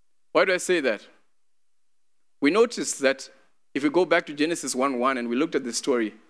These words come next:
a number of times, he was present and active at creation. Verse two, the Spirit of God moved on the face of the waters. He was there. He was there when it was all happening. He has always been there.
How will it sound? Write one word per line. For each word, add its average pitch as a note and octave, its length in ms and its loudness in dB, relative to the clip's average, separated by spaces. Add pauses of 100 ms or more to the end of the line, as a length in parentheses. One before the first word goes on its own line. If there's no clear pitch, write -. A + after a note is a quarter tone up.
(320)
a - 20 -10
number B2+ 220 0
of A#2 100 -10
times, A2 480 -6 (420)
he C#3 60 4
was D#3+ 180 2
present F3 420 0
and C3+ 220 -2
active C#3+ 540 -4 (280)
at C3+ 140 -2
creation. D#3 480 0 (1400)
Verse D#3 180 4
two, E3+ 440 0 (440)
the B2+ 140 -4
Spirit F#3 300 2
of C3 120 -6
God D3 200 4
moved D3 260 2
on C#3+ 80 2
the C3 100 -2
face D3 220 0
of B2+ 100 -8
the B2+ 60 -2
waters. A#2+ 420 -4 (380)
He C3 60 -2
was C3+ 180 0
there. C3+ 260 2 (1160)
He C3+ 80 2
was D3+ 220 2
there F3+ 180 4
when F3 120 0
it C#3+ 60 -6
was C3 100 -4
all D#3+ 180 4
happening. B2+ 580 -4
He - 60 -4
has A#2+ 100 -2
always F#3 340 6
been A2 220 -6
there. F#2+ 180 -6